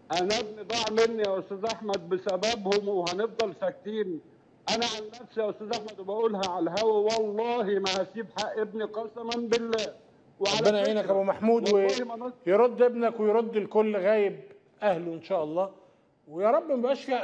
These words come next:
Speaker 2: ظلم في مصر، العدل هيريح الناس كلها. بشكرك جدًا. أبو عادل معايا، أهلًا يا أبو عادل.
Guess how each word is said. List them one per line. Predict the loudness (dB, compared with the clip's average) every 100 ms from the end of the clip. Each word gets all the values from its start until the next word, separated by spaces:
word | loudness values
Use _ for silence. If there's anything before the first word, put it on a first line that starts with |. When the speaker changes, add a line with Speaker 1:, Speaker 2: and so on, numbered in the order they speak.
| -4
Speaker 2:
ظلم | 2 2 2 -2
في | -2
مصر، | -6 -6 -10
العدل | -4 0 -2 -2
هيريح | -6 -4 -2 -4 -6
الناس | -10 -10
كلها. | -10 -6 -4
بشكرك | -4 -6 -6 -6
جدًا. | -6 -4 -4 -2
أبو | 0
عادل | 2 0 -2
معايا، | -6 -4 -4 -4 -8 _ _ _ _ _ _ 0
أهلًا | 2 2
يا |
أبو | 2
عادل. | 2 2 0